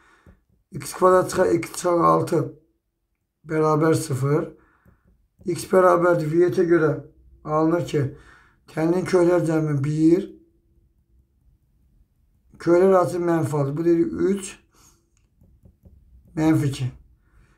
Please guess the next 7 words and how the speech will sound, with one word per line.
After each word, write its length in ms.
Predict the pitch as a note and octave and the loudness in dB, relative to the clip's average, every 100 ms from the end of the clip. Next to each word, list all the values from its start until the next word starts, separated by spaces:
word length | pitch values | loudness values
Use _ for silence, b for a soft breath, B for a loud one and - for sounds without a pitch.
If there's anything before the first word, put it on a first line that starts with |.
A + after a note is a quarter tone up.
| _ - | _ -8
İnterval 560 | E3+ F3 G3+ G3 G#3+ F3+ | -4 2 4 4 2 4
üzərində 260 | F#3+ F#3+ | 2 0
bunun 160 | G3 F3+ | -2 -2
hamısını 360 | E3+ D#3 D3 C#3+ | -2 -2 -2 -2
qururuq. 420 | C3+ B2+ C#3 C#3+ - _ _ _ _ _ _ | 0 -2 -2 -6 -18 _ _ _ _ _ _
Necə 320 | D#3+ E3 C#3 | -2 0 0
qururuq? 320 | C3 A#2+ B2 | 0 -2 -6